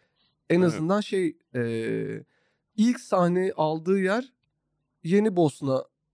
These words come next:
Speaker 1: şey, metrobüs durağı gibi yani.
Speaker 2: Bu
Speaker 1: Hani
Speaker 2: işin
Speaker 1: böyle
Speaker 2: nasıl
Speaker 1: anlatabilir
Speaker 2: başladı?
Speaker 1: onun için. Evet, bence şey gibi bakmak lazım. Burada ne kazanan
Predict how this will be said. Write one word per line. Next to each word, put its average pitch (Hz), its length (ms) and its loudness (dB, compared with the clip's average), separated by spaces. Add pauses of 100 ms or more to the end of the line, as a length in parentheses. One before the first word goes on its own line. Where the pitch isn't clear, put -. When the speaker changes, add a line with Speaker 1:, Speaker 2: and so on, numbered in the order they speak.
(180)
Speaker 1:
şey, 139 300 0
metrobüs 156 600 -4
durağı 120 380 0
gibi 120 280 -2
yani. 110 220 -2
Speaker 2:
Bu 113 60 -6
Speaker 1:
Hani 113 120 -8
Speaker 2:
işin 147 140 0
Speaker 1:
böyle 160 140 4
Speaker 2:
nasıl 160 120 2
Speaker 1:
anlatabilir 165 480 -6
Speaker 2:
başladı? 127 140 -4
Speaker 1:
onun 113 160 -4
için. 110 220 -12
Evet, 123 280 -4
bence 160 360 -2 (280)
şey 180 280 -2
gibi 151 360 2
bakmak 120 480 -6
lazım. 120 260 -8
Burada 156 320 0
ne 170 200 -2
kazanan 160 520 -8